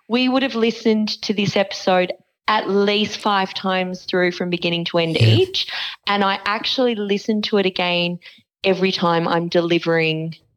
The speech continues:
Speaker 1: um, content on, specifically on cueing
Speaker 2: Yeah.
Speaker 1: and, and motor learning. Uh, and every time I listen to it, I pull another gem out of it, another nuance, 'cause, 'cause it's a, it's a,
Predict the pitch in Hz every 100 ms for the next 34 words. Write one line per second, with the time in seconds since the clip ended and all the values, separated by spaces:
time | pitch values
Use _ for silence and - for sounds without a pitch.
0 | - 160 156 151 151 151 156 160 _ _
1 | _ _ - - - 180 165 220 247 359
2 | - - _ _ _ 180 175 180 190 -
3 | - 196 - 180 - 190 - 165 175 180
4 | - 214 285 403 _ _ - 113 104 -
5 | 175 170 175 - - 180 175 175 175 -
6 | 175 170 175 226 370 - - - - -
7 | - 185 175 175 175 170 - - 196 196
8 | - 208 214 233 233 - 214 196 185 175
9 | 180 - 202 - 165 185 294 - - _
10 | _ _ _ - 190 - - 202 196 180
11 | 170 175 175 165 156 151 147 156 151 151
12 | - - 170 170 165 170 170 160 156 151
13 | 151 - 170 160 - 208 220 247 254 285
14 | 285 285 285